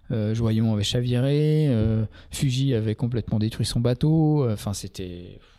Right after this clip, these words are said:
c'était l'hécatombe, mais il y avait pas, il y avait pas trois heures, on restait tranquille, quoi. Il y avait une nouvelle, un nouveau truc qui se passait, quoi.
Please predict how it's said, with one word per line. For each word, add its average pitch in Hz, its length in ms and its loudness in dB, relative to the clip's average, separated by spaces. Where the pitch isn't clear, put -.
c'était 104 240 -20
l'hécatombe, 135 400 -8
mais 127 80 -4
il - 20 -4
y 101 40 -4
avait 104 120 -6
pas, 110 380 -8
il - 40 -10
y 113 40 -6
avait 107 120 -4
pas 107 140 -2
trois 120 340 -6
heures, 160 100 -2
on 123 100 -8
restait 107 260 -8
tranquille, 147 360 -8
quoi. - 140 -6
Il 101 40 -6
y 98 40 -6
avait 101 120 -6
une 120 120 -4
nouvelle, 117 240 -4
un 110 120 -6
nouveau 131 220 -4
truc 139 220 -8
qui - 100 -12
se - 80 -10
passait, 139 260 -2
quoi. 104 220 -8